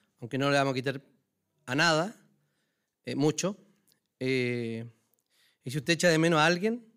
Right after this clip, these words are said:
quiere conversar, invítelo a su casa. Acá se nos está haciendo un poco complicado.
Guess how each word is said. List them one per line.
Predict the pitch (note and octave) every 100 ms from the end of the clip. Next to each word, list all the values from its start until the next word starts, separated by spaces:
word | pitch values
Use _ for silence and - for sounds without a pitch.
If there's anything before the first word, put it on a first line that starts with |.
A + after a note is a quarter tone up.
| _ _ _ _ _ _ _ -
quiere | D3+ D3+
conversar, | D3+ C#3 A#2+ F3+ F#3 A#3+ _ _ _ _ _ _ -
invítelo | D#3 D#3+ E3
a |
su | D#3+
casa. | B2+ G2+ - _ _ _ _ _ _ _ _ _ _ _ _ D4 A3+ - - _ _ _ _ _ _
Acá | C3 B2+ D#3+
se | D#3 D3+
nos | C#3
está | C#3+
haciendo | D#3+ D3
un | C#3+
poco | C#3+ C3+ -
complicado. | B2+ B2+ A2